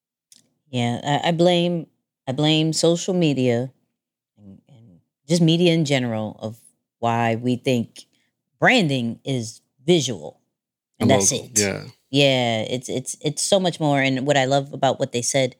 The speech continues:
Speaker 1: at the end, they broke down a strategy, right? Always having a strategy with your brand, because you can show people what it is,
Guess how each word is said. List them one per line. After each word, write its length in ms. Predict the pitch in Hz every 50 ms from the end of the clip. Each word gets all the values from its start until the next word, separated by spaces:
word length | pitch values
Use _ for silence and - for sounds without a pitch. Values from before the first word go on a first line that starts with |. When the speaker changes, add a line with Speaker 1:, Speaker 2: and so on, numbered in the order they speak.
| _ _ _ _ _ -
Speaker 1:
at 100 | 139 -
the 160 | 135 123 -
end, 260 | 151 151 156 156 139
they 60 | 135
broke 300 | 127 - 151 147 131 135 139
down 240 | 135 131 127 127
a 40 | 117
strategy, 840 | - - - - - 127 113 113 107 110 104 - - - 87 - _ _ _ _ _ _ _ _ _
right? 300 | - 131 123 123 120 - _ _ _ _ _ _ _ _ _ _ _ _ _ _ _ -
Always 300 | - 160 156 165 160 147
having 240 | 170 170 147 143 139
a 40 | 131
strategy 880 | - - - - 139 131 135 135 139 135 135 139 135 131 127 127 127 _ _ _ _ _ _ _
with 580 | 120 123 143 147 143 139 - - - - - _ _ _ _ -
your 220 | 147 135 135 131
brand, 440 | 123 - 135 131 139 139 143 147 139
because 500 | 135 127 - 139 127 123 117 - - - _ _ _ _ _ _ _ _ _
you 140 | 139 156 156
can 160 | - 165 131
show 320 | - - - 214 247 339 320 - _ _
people 540 | - 156 135 127 - 135 123 123 143 - _ _ _ _ _ _ _ _ _ _ _ _ _ _ _
what 200 | - 139 147 139
it 120 | 135 123 127
is, 420 | 123 117 110 110 113 - -